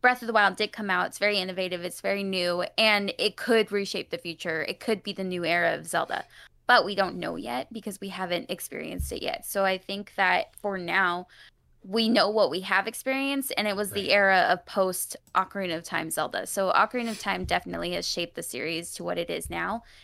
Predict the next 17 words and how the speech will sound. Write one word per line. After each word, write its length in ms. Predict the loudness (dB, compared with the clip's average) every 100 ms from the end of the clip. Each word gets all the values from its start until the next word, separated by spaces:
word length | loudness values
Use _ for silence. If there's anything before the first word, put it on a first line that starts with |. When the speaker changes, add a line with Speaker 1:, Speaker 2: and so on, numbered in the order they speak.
| _ -4
Speaker 1:
and 260 | -2 -2
perhaps 520 | -8 -10 -10 -14 -14 -8
Breath 260 | -8 -8
of 40 | -8
the 80 | -4
Wild 280 | -2 -2
could 100 | -6
do 160 | -10 -4
that, 320 | -2 -2 -4 _ -20 -20 -4
could 180 | -2
reinvigorate 760 | 0 -2 -2 -4 -4 -4 -2 -2
it, 140 | -4 -6
you 120 | -4
know 120 | -4
what 80 | -2
I 80 | -4
mean? 260 | -4 -6